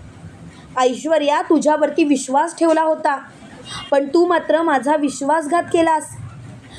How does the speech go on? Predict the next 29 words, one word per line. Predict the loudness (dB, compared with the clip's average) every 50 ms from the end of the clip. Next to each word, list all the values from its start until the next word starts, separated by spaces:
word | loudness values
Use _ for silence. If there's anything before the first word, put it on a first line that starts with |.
| -20 -2 2
तुला | 2 4 4 4
असं | 2 0 0 0 0
वागायची | 0 0 0 0 -2 -2 0 0 0
गरजच | 2 2 2 2 2 2 2 0 -2 -2 0
काय | 0 0 2
होती? | 2 0 0 0 0 0 0 -2 -8 -16 -20 -20 -20 -20 -20 -20 -20 -20 -20 -20 -20 -20 -20 -20 -10 -4 -4
असं | -4 0 2 0 2
वागून | 2 2 0 0 0 0 0
तुला | 2 4 4 4 4 2
काय | 0 -2 0 0 0 0
मिळालं? | 0 0 0 2 2 2 2 2 0 2 2
बोल | 0 0 2 2 2
ना." | 0 0 -2 -4 -8 -14 -20 -20 -20 -20 -20 -20 -20 -20 -20 -20 -20 -20 -8 -2
तेव्हा | 0 0 2 2
मात्र | 0 0 0 2 2
ऐश्वर्या | 2 2 2 0 0 0 0 2 2 2 0
बोलते, | 0 -2 -2 0 2 2 2 4 2 0 -2 0 0
"म्हातारे, | 2 2 2 0 0 -2 0 0 0 -2
गप्प | -2 -2 -2 -2 -2 0 0 2
बस | 2 2 0 -2 0
तू." | 2 4 4 4 2 -2 -8 -18 -20 -20 -20 -20 -20 -20 -20 -20 -20 -20 -20 -20 -20 -20 -20 -20 -20 -20 -6 2
तेव्हा | 2 2 4 4 0
मात्र | 0 0 -2 -2 2 2 4 4 2
चांगलाच | 0 0 0 -2 -2 0 0 0 2 0 0 0
धक्का | -2 -2 -2 -2 -2 0 0 0 0 -2 -6 -12 -16 -20 -20 -20 -20 -20 -20 -20 -20 -20 -20 -20 -20 -20 -20 -20 -20 -20 -20 -20 -20 -18 -18 -4 -2 0 0 0 -2 -6 -4 0
जानकीला | 0 0 0 -2 -4 0 2 2 2 4
बसलेला | 2 0 0 0 0 2 2 2
असतो | 2 0 0 0
आणि | 0 2 2 0